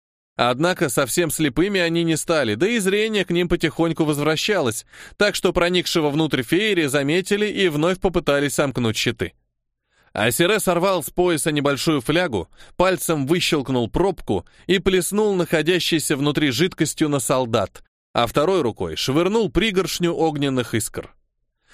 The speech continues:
Двоих гефарцев вместе со щитами и доспехами немедленно окутало обжигающее воющее пламя. Фейри подпрыгнул, оттолкнулся ногой от ближайшей стены, пинком свалил на землю еще одного солдата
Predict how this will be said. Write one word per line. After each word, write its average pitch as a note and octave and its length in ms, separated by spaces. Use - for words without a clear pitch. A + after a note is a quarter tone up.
Двоих D#3 380
гефарцев E3 640
вместе D3+ 440
со C#3+ 140
щитами D#3+ 560
и C3+ 60
доспехами C#3 640
немедленно F3 760
окутало D#3+ 420
обжигающее C3 800
воющее A#2 520
пламя. F#2 460
Фейри G#3+ 420
подпрыгнул, F#3+ 800
оттолкнулся F3+ 760
ногой F3 360
от E3 80
ближайшей D#3 540
стены, D#3+ 480
пинком A3 440
свалил E3 420
на D3 120
землю D3 320
еще D3 360
одного C#3 320
солдата D#3 540